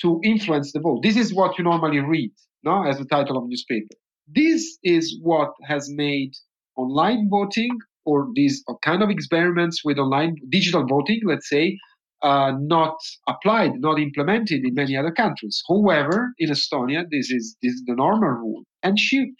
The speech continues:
for her, was even difficult to explain why this should be the, the way of using it. But what I remember is I told her,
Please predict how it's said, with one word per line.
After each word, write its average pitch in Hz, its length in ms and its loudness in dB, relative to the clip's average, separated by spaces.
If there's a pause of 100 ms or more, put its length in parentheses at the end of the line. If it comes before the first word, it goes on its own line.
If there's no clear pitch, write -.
for 185 240 2
her, 175 420 2
was 165 340 0
even 208 280 2
difficult 170 520 0
to 156 60 -2
explain 139 720 -2 (220)
why 127 480 0
this 127 240 0
should - 260 -6
be 147 180 0
the, 123 200 0
the 127 80 0
way 233 280 2
of 107 100 0
using 175 320 0
it. 101 160 -6 (220)
But 156 420 2 (200)
what 110 140 -10
I 110 40 -4
remember 147 520 0
is 110 160 -6 (120)
I 113 60 -6 (180)
told 254 320 -2
her, 107 280 -6